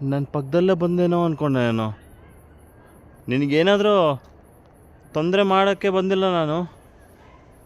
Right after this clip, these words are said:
ಥು, ನಾನ್ ಹೆಂಗ್ ಮಾತಾಡ್ತಿದ್ದೆ ನನ್ಗೆ ಅರ್ಥ ಆಗ್ತಾ ಇಲ್ಲ. ಏ, ಛೆ!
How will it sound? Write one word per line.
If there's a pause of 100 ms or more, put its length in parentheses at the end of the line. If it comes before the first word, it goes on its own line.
(460)
ಥು,
ನಾನ್
ಹೆಂಗ್
ಮಾತಾಡ್ತಿದ್ದೆ
ನನ್ಗೆ
ಅರ್ಥ
ಆಗ್ತಾ
ಇಲ್ಲ. (3250)
ಏ,
ಛೆ!